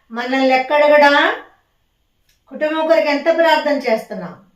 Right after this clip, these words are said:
సంఘం కొరకు ఎంత ప్రార్థన చేస్తున్నాం, సమాజం కొరకు ఎంత ప్రార్థన చేస్తున్నాం, మన సమయాన్ని ఎంతవరకు దేవుని పరిచర్యలో వినియోగిస్తూ ఉన్నాం, నమ్మకంగా పనిచేస్తూ ఉన్నామా? ప్రభువు చెప్తా ఉన్నారు, "రే అయినా పగలైనా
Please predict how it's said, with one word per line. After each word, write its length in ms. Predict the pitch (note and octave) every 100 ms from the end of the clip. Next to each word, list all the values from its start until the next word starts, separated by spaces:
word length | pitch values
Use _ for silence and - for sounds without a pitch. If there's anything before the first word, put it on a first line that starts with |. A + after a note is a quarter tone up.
| _ _ _ _ -
సంఘం 300 | C#4 E4 F4
కొరకు 240 | F4+ E4+
ఎంత 320 | D#4 - E4
ప్రార్థన 500 | E4 D#4+ D#4 D4 C#4
చేస్తున్నాం, 380 | B3 A#3+ A3 G#3
సమాజం 520 | B3+ C#4+ D4+ E4 F4+
కొరకు 240 | F4 F4 D#4+
ఎంత 160 | C#4
ప్రార్థన 500 | E4 E4 D#4+ D4+ D4
చేస్తున్నాం, 540 | C4 A#3+ - G#3+ F#3+ F3+ - _ _ _ _ _ _ _ _ _ _ _ A#3
మన 160 | C4+
సమయాన్ని 540 | C#4+ D4+ D4+ E4+ F4 F4
ఎంతవరకు 540 | D#4+ F4+ F4+ F4 F4+
దేవుని 440 | C#4 D#4+ E4 E4+ E4+
పరిచర్యలో 580 | D#4+ D#4+ E4 D#4+ D#4+
వినియోగిస్తూ 720 | E4 D#4 E4+ F#4 F#4+ F4+ F#4+ E4+
ఉన్నాం, 420 | C#4+ B3 F3+ - _ _ _ _ _ _ G#3+ A3+
నమ్మకంగా 640 | C4+ D#4 D#4+ E4 D#4+ D#4+
పనిచేస్తూ 520 | D#4+ D4+ D4+ D4+ -
ఉన్నామా? 640 | D4 C#4 B3 A#3+ A3+ G#3 G3
ప్రభువు 380 | A3 A#3+ C4 D#4
చెప్తా 420 | D#4 C#4+ C#4 C4
ఉన్నారు, 400 | B3 A#3 A3+ G3+
"రే 260 | A#3+ C#4+ D4
అయినా 320 | D4 D#4 D#4
పగలైనా 640 | D4+ D4 D#4+ D#4+ E4+ -